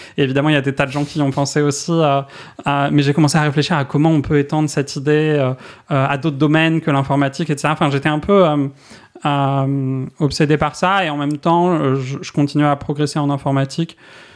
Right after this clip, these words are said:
J'ai lu des manuels, euh, d'informatique à ce moment-là, euh,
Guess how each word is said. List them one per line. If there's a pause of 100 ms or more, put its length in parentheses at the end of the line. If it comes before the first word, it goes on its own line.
(140)
J'ai
lu
des
manuels,
euh,
d'informatique
à
ce
moment-là,
euh,